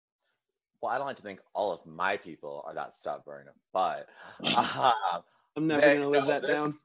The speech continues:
Speaker 1: Oh, never. Absolutely not. Uh, <laughs> that, this whole episode, I remember in watching it again,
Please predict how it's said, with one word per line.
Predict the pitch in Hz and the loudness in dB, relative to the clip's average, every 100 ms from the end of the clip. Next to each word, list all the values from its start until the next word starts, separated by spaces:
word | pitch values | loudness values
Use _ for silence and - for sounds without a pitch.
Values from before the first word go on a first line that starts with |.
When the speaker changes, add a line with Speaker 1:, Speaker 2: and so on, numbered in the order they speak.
| _ _ _ - | _ _ _ 2
Speaker 1:
Oh, | 120 | 2
never. | 107 85 82 | 4 0 0
Absolutely | 92 - 87 82 | -2 -2 -6 -6
not. | 76 73 _ _ - | -8 -10 _ _ 4
Uh, | 123 120 110 98 87 78 78 - _ _ - | 6 8 8 6 6 4 0 -8 _ _ -20
<laughs> | - - _ _ 127 | -20 -20 _ _ 0
that, | 139 147 170 147 - | 6 8 8 4 -2
this | - - | -4 -2
whole | 123 | 0
episode, | 117 113 | -2 0
I | 101 | 0
remember | 113 110 117 113 113 - | 0 -2 -2 -2 -4 -6
in | 117 104 | -8 0
watching | 107 104 101 | 0 0 -6
it | |
again, | 92 92 | -6 -4